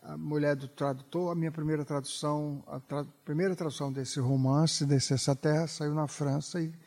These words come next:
e a tradução foi tão boa que ganhou o Grand Prix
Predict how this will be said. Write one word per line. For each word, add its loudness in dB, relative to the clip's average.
e 0
a 0
tradução -4
foi -8
tão 0
boa -2
que -12
ganhou 0
o -4
Grand 0
Prix -8